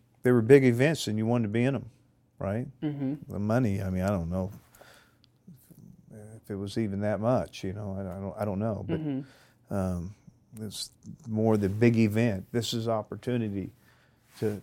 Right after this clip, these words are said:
Speaker 1: to improve yourself. This is an opportunity to put yourself under stress and, and rise to occasion, you know, so that's how I looked at 'em.
Speaker 2: Love it.
Speaker 1: Yeah.
Speaker 2: And I need you to settle this because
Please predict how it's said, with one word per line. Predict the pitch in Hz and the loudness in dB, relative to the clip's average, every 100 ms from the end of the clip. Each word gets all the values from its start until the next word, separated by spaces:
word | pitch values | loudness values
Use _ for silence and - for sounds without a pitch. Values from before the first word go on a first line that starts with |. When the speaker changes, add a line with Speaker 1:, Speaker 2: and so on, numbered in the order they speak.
| - | -8
Speaker 1:
to | 104 | -6
improve | 98 95 - 127 113 | -6 -2 4 4 4
yourself. | 104 - 92 82 - | -2 0 -2 -2 -6
This | 120 110 | -8 -6
is | |
an | 110 | -4
opportunity | 110 - 101 127 120 113 | -4 -4 -2 0 2 0
to | |
put | 101 127 - | 2 0 2
yourself | 120 101 131 117 113 | -2 4 4 4 0
under | 110 95 | -4 -4
stress | - 123 120 107 - | 0 2 2 0 -6
and, | 101 - _ _ _ _ | -10 -12 _ _ _ _
and | 107 107 | -6 -2
rise | 110 117 113 | 0 0 0
to | - 110 | 0 0
occasion, | 98 120 113 107 101 92 | 0 0 0 -2 -6 -6
you | 92 | -6
know, | 92 | -6
so | 95 - 98 - _ _ - | -6 -8 -8 -12 _ _ 0
that's | 120 - | 0 2
how | 98 | 0
I | |
looked | 95 101 - | 0 -2 -4
at | 92 | -8
'em. | 101 - _ - | -10 -14 _ -16
Speaker 2:
Love | 131 117 | -14 -14
it. | - _ _ | -16 _ _
Speaker 1:
Yeah. | 127 110 | -6 -2
Speaker 2:
And | 156 147 - _ _ | -2 -4 -8 _ _
I | 160 | 0
need | 208 226 | 0 0
you | 180 | -4
to | |
settle | - 160 127 | 0 0 0
this | 127 131 | -4 -6
because | - 143 143 135 127 | -8 -2 0 0 -4